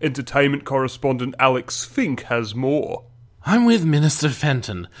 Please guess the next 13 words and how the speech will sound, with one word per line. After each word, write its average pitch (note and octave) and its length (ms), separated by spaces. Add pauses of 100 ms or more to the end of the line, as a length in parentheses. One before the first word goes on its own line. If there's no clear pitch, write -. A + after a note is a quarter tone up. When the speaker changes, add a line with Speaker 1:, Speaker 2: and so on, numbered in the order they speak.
(100)
Speaker 2:
Minister, C#3 600 (260)
why G#3+ 140
have D4+ 200
you C4+ 120
not C3+ 400
increased G3+ 480
funding A#2 500 (200)
for G#3+ 140
the A#3+ 120
state's C3 500
film C3 460
sponsorship A2 640
programs? G2+ 760